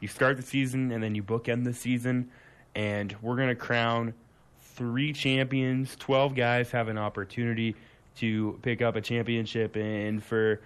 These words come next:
many of 'em, it, it could be the start of their career, be what jumpstarts their career, and for some, it could mean that their careers come full circle.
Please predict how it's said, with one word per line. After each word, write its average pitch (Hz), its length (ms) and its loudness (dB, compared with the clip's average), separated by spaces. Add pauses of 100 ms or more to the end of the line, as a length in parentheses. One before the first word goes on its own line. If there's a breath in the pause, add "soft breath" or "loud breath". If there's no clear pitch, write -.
(160 loud breath)
many 135 320 4
of 127 140 4
'em, 123 160 2
it, 117 320 0
it 113 220 -4
could 147 240 0
be 135 160 2
the 110 120 -2
start 143 440 2
of 135 100 0
their 131 180 2
career, 123 600 2
be 117 140 -2
what 110 180 0
jumpstarts 120 560 0
their 117 140 -2
career, 117 440 2 (460 loud breath)
and 107 160 -2
for 110 100 -2
some, 113 360 2
it 107 280 0
could 110 160 0
mean 113 220 0
that 95 60 -4
their 101 120 -6
careers 107 380 -4
come 104 180 -4
full 101 160 -6
circle. 95 420 -4